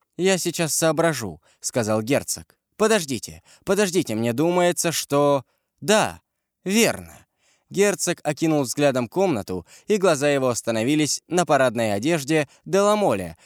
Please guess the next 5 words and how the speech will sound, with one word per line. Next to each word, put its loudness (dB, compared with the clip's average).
разложенные 0
на -2
постели, -2
где -4
лежали 0